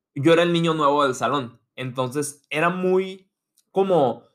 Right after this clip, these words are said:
difícil poderme adaptar o poder formar parte de los grupos de amigos que ya estaban establecidos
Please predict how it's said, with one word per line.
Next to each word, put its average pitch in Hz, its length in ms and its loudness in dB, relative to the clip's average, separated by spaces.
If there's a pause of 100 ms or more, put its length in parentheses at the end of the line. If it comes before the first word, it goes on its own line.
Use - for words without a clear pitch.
(100)
difícil 170 720 -2
poderme 160 360 4
adaptar 202 520 0
o - 140 -6
poder 151 280 2
formar 190 500 -6
parte 202 320 0
de 214 120 4
los 147 120 2
grupos 143 340 0
de 156 60 -2
amigos 135 380 -4 (300)
que 175 200 0
ya 175 300 4
estaban 220 480 0
establecidos 165 920 0